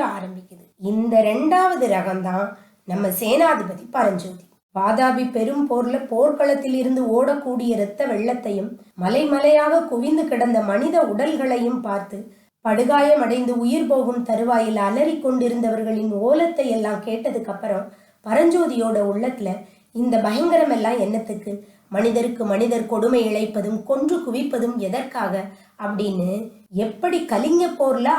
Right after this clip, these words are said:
அசோகரின் உள்ளத்தில் ஒரு மாறுதல் ஏற்பட்டதோ அந்த மாதிரி நமது சேனாதிபதி பரஞ்சோதியின்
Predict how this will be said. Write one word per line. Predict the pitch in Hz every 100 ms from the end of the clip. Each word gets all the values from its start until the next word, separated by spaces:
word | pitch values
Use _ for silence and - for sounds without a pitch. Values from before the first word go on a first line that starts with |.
| 302
அசோகரின் | - 349 359 359 330 285 233
உள்ளத்தில் | 269 339 339 311 269 226
ஒரு | 220
மாறுதல் | 196 220 339 339 277 214 214
ஏற்பட்டதோ | 220 233 220 180 185 - - _ 190
அந்த | 220 302 359
மாதிரி | 285 196 180 185 196 - _ - 226
நமது | 220 202 196
சேனாதிபதி | 208 254 330 311 226 208 202 -
பரஞ்சோதியின் | 208 294 330 330 240 240 220